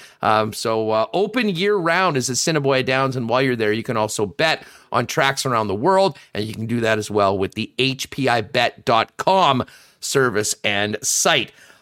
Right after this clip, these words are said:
All right, we'll get to our Cool Bet lines in a minute. Let's get Remus back in here. Um, some great stuff with Jeff Hamilton, and, uh,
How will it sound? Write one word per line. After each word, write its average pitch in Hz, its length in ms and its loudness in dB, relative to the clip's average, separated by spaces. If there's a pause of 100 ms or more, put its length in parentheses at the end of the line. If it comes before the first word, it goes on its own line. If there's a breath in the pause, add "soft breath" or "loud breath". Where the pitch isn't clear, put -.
All 165 100 4
right, 160 220 2
we'll 165 100 2
get 208 180 2
to 196 100 0
our 170 100 4
Cool 208 200 0
Bet 175 220 0
lines 180 340 0
in 180 120 4
a 156 40 2
minute. 170 360 0
Let's 175 160 0
get - 180 0
Remus 180 320 2
back 160 320 0
in 170 160 0
here. 170 340 2 (240 loud breath)
Um, 151 220 2
some 139 160 -4
great 165 220 0
stuff 165 240 0
with 147 100 0
Jeff 131 220 -2
Hamilton, 190 600 2
and, 131 140 2
uh, 123 120 2